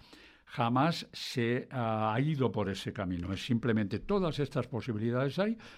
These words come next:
a ti te puede gustar una, dos o todas. Esta es la que hay dentro de este terreno y así funcionamos. ¿Te gusta? Vamos juntos. ¿No te gusta? Hay muchísimos caminos por los que andar y ya está.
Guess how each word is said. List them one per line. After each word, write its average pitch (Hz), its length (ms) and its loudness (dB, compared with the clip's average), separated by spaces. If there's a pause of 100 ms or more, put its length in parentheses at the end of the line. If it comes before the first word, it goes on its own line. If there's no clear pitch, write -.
(140)
a 117 100 -4
ti 127 140 0
te 123 120 0
puede 123 180 2
gustar 117 360 0
una, 139 220 4
dos 160 300 0
o 123 140 4
todas. 110 500 0 (420)
Esta 135 320 0
es 131 260 -2
la 113 140 -2
que 113 180 -4
hay 147 200 0
dentro 120 440 0
de 107 120 2
este 101 240 -4
terreno 165 560 0
y 113 140 4
así 123 260 2
funcionamos. 110 720 0 (300)
¿Te 127 100 4
gusta? 160 480 4 (320)
Vamos 131 260 6
juntos. 107 540 -2
¿No 123 220 4
te 147 80 2
gusta? 139 400 0 (260)
Hay 110 160 2
muchísimos 110 560 0
caminos 110 480 0 (100)
por 110 220 -2
los 101 160 2
que 107 100 0
andar 104 320 4
y 185 100 2
ya 95 100 2
está. 170 280 -6